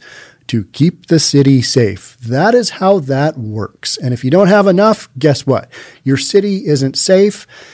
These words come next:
Criming happens. There's no follow-up, right? And invest in black communities.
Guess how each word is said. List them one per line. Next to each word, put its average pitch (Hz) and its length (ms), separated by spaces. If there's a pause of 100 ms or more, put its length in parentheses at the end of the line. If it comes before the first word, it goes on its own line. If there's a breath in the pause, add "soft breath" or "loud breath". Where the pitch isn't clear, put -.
(160 loud breath)
Criming 202 400
happens. 202 720 (320)
There's 110 220
no 127 220
follow-up, 113 680 (140)
right? 139 280 (600 loud breath)
And 151 140
invest 170 400
in 170 100
black 160 240
communities. 165 580